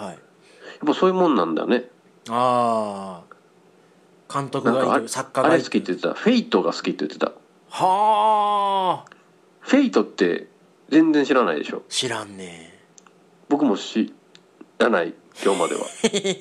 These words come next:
Speaker 1: <laughs> あ、もう知ってんの？
Speaker 2: ね、知らないけど。
Speaker 1: なんか、
Speaker 2: はあ？
Speaker 1: 英雄を召喚するとかいうのは知ってる。
Speaker 2: うん。うん。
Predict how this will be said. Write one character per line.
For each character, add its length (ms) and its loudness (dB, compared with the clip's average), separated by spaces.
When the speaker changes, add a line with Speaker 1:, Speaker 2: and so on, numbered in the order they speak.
Speaker 1:
<laughs> 540 -12
あ、 80 -6
も 120 -2
う 20 -8
知 100 -8
っ 40 -20
て 120 -2
ん 80 -6
の？ 140 -16
Speaker 2:
ね、 140 -4
知 100 -2
ら 120 -6
な 80 -10
い 60 -12
け 100 -12
ど。 120 -18
Speaker 1:
な 140 0
ん 100 -2
か、 320 2
Speaker 2:
は 360 -2
あ？ 100 -14
Speaker 1:
英 400 -2
雄 380 0
を 60 -4
召 260 -2
喚 260 -2
す 120 -2
る 80 -2
と 80 -2
か 80 0
い 20 0
う 40 0
の 60 0
は 40 -2
知 160 -8
っ 20 -20
て 260 -16
る。 120 -18
Speaker 2:
う 60 2
ん。 40 2
う 20 0
ん。 40 -12